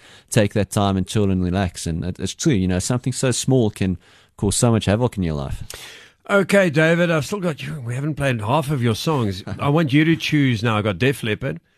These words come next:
Speaker 2: Oh, we've played that
Speaker 1: Yeah.
Speaker 2: already. Bon Jovi, uh, Ed Sheeran. Uh, we've got Prime Circle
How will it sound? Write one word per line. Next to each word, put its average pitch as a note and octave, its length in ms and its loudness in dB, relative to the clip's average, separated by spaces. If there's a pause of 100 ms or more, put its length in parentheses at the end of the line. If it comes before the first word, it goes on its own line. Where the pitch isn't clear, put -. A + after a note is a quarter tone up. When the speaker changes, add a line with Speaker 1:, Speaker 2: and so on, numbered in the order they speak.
(220)
Speaker 2:
Oh, D3 80 4
we've C3 160 2
played C3+ 200 0
that A2 100 0
Speaker 1:
Yeah. G2 80 0
Speaker 2:
already. F2+ 160 -4
Bon C#3 280 2
Jovi, D3+ 540 2 (420)
uh, C3 360 -2
Ed F#3 160 2
Sheeran. F3 580 2 (680)
Uh, D3 240 -2
we've C#3+ 80 0
got C#3+ 120 2
Prime D#3 280 4
Circle E3 840 0